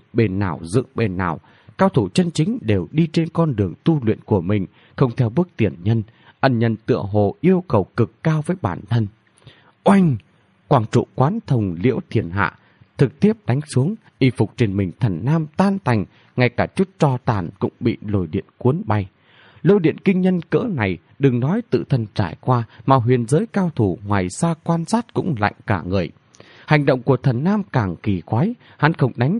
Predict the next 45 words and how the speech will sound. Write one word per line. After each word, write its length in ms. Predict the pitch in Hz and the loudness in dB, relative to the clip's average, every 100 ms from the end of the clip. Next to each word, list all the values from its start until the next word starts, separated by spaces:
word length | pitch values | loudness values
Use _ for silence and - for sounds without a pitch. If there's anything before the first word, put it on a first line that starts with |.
| - | -2
tan 200 | 131 104 - | -2 -2 0
thiên 200 | 113 98 | 0 2
lôi, 180 | 110 104 - - | 2 0 -6 -2
mà 100 | 143 | 0
ngược 280 | 139 127 - | 2 0 0
lại 160 | 120 113 _ | -2 -2 _
giơ 180 | 151 196 | 0 2
cao 240 | - 196 | 2 -2
hai 200 | 170 190 | 0 -2
tay 260 | - 185 185 _ - | 0 0 0 _ -2
để 300 | 131 107 95 | 2 2 2
cho 100 | - 143 | 0 2
lôi 120 | 156 | 0
quang 300 | 151 160 147 - | 2 0 0 -4
khắp 140 | 233 _ | -6 _
trời 280 | - 107 82 - | 0 0 0 -2
chảy 300 | 113 92 78 | -2 -2 -4
vào 200 | 95 82 | -2 -2
cơ 240 | - 104 | 0 -2
thể. 300 | 92 104 87 - _ _ _ | 0 -2 -2 -6 _ _ _
Hào 180 | - 131 | 2 2
quang 260 | - 190 175 | 4 0 0
chảy 320 | 120 87 78 | -2 -2 0
vào, 300 | 101 90 80 _ - | 0 0 -2 _ -6
theo 240 | 139 127 113 | 0 0 0
song 320 | - 117 104 | -2 -2 -2
thủ 280 | 123 95 - _ | 0 -2 -4 _
nhập 200 | 120 120 - | 0 0 2
vào 220 | 117 110 _ | 0 0 _
chiêu 180 | - 180 | 0 0
hồn 280 | 110 98 87 | 0 -4 -2
đài 220 | 95 85 - - | -2 -4 -8 -2
rồi 240 | 113 90 - | 0 0 -4
xuống 300 | - 110 139 | -2 -2 2
đất. 160 | 208 _ _ _ _ - | 0 _ _ _ _ -2
Không 180 | 135 110 | 0 0
hề 240 | 101 80 | -2 -2
có 180 | - 139 - | -2 -2 0
thi 140 | 98 | -2
thể 200 | - 85 73 | -2 -4 -4
cháy 200 | 117 156 | -2 -2
đen 240 | 135 120 110 | -2 -4 -2
xuất 200 | - 202 | -4 -2
hiện 200 | 101 107 - - | -2 -2 -2 -2
như 220 | 104 | -2